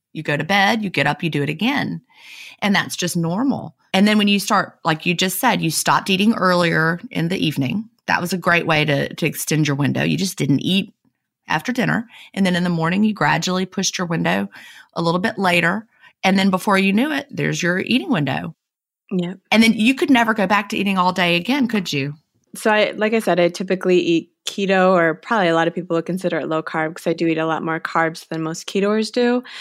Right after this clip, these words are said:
Speaker 2: But every year we go back to visit family in Chicago for a week. So I am more liberal with what I eat, because Chicago has a lot of great food that is full of carbs. <laughs>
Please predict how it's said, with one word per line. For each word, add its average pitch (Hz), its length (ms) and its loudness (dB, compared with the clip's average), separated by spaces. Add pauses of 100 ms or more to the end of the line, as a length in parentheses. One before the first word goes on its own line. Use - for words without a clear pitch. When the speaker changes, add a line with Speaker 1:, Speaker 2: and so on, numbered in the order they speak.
(280)
Speaker 2:
But 185 180 2
every 233 240 4
year 180 200 6
we 175 140 4
go 175 140 2
back 180 260 -2
to 185 100 -4
visit 175 340 2
family 170 360 0
in 175 100 -2
Chicago 165 560 0
for 170 200 2
a 165 80 4
week. 160 360 2
So - 200 -4
I 170 600 2 (420)
am 180 140 2
more 185 180 4
liberal 175 500 4
with 180 260 0
what 170 140 0
I 185 60 2
eat, 165 360 2
because 175 280 -2
Chicago 170 320 -4
has 170 380 -4
a 165 80 -4
lot 165 180 0
of 180 160 -2
great 185 220 0
food 180 340 -2
that 175 240 -2
is 175 200 -4
full 180 180 0
of 233 100 -2
carbs. 226 540 -2
<laughs> - 40 -16